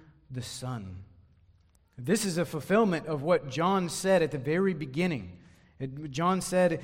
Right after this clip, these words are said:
in his prologue to this gospel, he set the stage for this in chapter one.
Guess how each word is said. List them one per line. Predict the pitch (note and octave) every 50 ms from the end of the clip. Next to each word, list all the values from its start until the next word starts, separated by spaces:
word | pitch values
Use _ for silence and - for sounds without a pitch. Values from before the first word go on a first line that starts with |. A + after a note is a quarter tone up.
| - - -
in | D#3 D#3 D3+
his | D3 E3 D3+ B2 -
prologue | - - - E3+ F#3+ G#3 F#3+ E3 D3+ C#3 C3+ B2 -
to | D3+
this | C#3 D3 C3+ -
gospel, | B2 D3 E3 F3 E3 - C3+ A#2+
he | B2 C#3+ D#3
set | - - G3 G#3 G3+
the | F#3+ E3+
stage | D3 - - E3 F#3 G3 - -
for | - D3 B2+
this | B2 A#2+ -
in | C#3+
chapter | C3 - E3 D#3 C#3 - D3
one. | C3 C3 D3+ E3 B2+ G#2 F#2